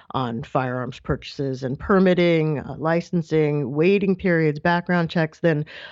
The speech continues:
uh, some of our other states in the, in the South and in the West. So, uh, again, I haven't really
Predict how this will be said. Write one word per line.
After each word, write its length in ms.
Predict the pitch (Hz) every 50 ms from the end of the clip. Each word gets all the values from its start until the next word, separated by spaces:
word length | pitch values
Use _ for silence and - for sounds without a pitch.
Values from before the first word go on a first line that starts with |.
| - -
uh, 120 | 160 180
some 240 | 175 - - 190 180
of 100 | 170 156
our 160 | 160 156 147
other 140 | 147 147 151
states 460 | 147 - - 151 135 131 - - -
in 100 | 147 147
the, 260 | 139 131 127 117 -
in 100 | - 160
the 40 | 147
South 400 | 139 - - 143 139 135 131 -
and 80 | 139 135
in 140 | 135 123 131
the 80 | 127
West. 460 | 127 120 - 110 110 - - - -
So, 500 | - - - - 87 - - - - - -
uh, 240 | 147 143 139 151 - -
again, 340 | 185 170 185 175 160 151 147
I 60 | 139
haven't 260 | 170 156 147 151 131
really 300 | 131 151 139 143 147 -